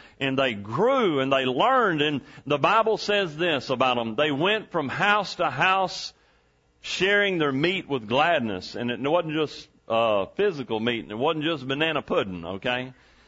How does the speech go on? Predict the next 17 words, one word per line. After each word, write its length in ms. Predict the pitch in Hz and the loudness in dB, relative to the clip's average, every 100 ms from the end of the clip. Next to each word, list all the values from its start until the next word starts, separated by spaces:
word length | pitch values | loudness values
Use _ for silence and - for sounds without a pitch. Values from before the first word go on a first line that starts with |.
| _ _ | _ _
Other 240 | 131 127 | 0 0
day 280 | 117 160 151 | 2 2 2
I 80 | 127 | 0
took 240 | 165 156 | 0 -4
a 60 | 123 | -4
picture 400 | 175 180 - 151 | -4 -4 -4 -4
and 100 | 123 | -2
put 140 | 160 | -2
it 100 | 156 | 0
on 340 | 156 147 120 - _ _ - | 0 0 -4 -8 _ _ -6
Twitter, 420 | 165 180 143 113 | 0 2 2 2
which 220 | 113 - | -2 -2
automatically 580 | 131 131 127 127 123 117 | 0 0 0 -2 -4 -2
goes 280 | 127 123 - | -2 -2 -6
to 80 | |
my 160 | 110 104 | -4 -2
Facebook. 580 | 143 143 - 107 113 | -2 -4 -4 -4 -4